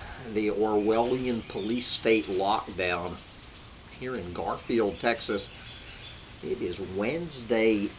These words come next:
April fifteenth. Halfway through the month of April. I know there's something we're supposed to be doing on April fifteenth, but I can't remember just what it is.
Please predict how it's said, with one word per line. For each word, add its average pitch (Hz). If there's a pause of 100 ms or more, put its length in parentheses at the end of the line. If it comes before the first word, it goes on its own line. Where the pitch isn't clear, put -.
April 127
fifteenth. - (1000)
Halfway -
through 117
the 95
month 107
of 92
April. 107
I 104
know 185
there's 123
something 113 (800)
we're 110
supposed -
to -
be 107
doing 113
on 98
April 113
fifteenth, 107
but 98
I 87 (180)
can't 151
remember 107
just 131
what 151
it 135
is. 127